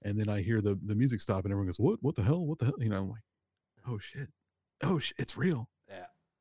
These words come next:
Speaker 1: It's real.
Speaker 2: Yeah.
Speaker 1: Jamie, Jamie's back. Our boy."
Speaker 2: Yeah. It was
Speaker 1: Oh,
Speaker 2: am-, it
Speaker 1: the
Speaker 2: was amazing
Speaker 1: catalyst.
Speaker 2: seeing him back in Japan. And it, it's, it's funny, right? 'Cause sometimes you, you think about, like, the expenses of this stuff. And so they have,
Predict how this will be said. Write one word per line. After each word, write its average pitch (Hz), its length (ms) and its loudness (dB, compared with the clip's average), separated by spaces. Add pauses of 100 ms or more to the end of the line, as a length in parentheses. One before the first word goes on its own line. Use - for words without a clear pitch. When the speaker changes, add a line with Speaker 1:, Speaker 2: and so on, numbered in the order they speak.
(240)
Speaker 1:
It's - 200 -8
real. 135 160 -2
Speaker 2:
Yeah. - 640 -12
Speaker 1:
Jamie, 123 460 6 (200)
Jamie's 160 360 10
back. - 420 0 (520)
Our 175 160 0
boy." 143 460 0 (180)
Speaker 2:
Yeah. 87 200 -14 (200)
It 170 140 -4
was - 180 0
Speaker 1:
Oh, 196 360 4
Speaker 2:
am-, 104 40 2
it - 40 -2
Speaker 1:
the - 60 2
Speaker 2:
was 180 160 4
amazing 147 520 4
Speaker 1:
catalyst. 110 200 0
Speaker 2:
seeing 117 260 0
him 110 160 -4
back 101 240 -4
in 95 120 -12
Japan. 98 440 -10 (500)
And 143 180 4
it, 135 200 2
it's, - 420 0 (480)
it's - 140 -8
funny, 143 260 2
right? 98 220 -6
'Cause 127 140 -2
sometimes 123 380 -2
you, 98 260 -6
you 98 120 -12
think 104 240 -8
about, 90 240 -6
like, 95 160 -14
the 90 100 -20
expenses 95 680 -6
of 85 140 -18
this - 140 -12
stuff. - 440 -10 (440)
And 107 140 -4
so 107 180 2
they 127 360 4
have, 107 320 2